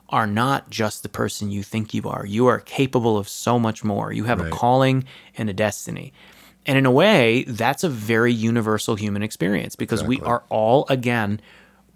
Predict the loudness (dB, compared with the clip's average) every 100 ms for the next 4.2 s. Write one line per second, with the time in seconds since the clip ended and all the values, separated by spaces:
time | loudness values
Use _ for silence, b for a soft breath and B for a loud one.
0 | -4 4 6 6 4 2 -2 -2 2 4
1 | 4 2 -2 0 0 2 0 -2 -2 0
2 | 0 -2 -6 -2 2 4 2 -2 0 0
3 | 0 -2 -4 -4 0 0 0 -2 -4 0
4 | 0 0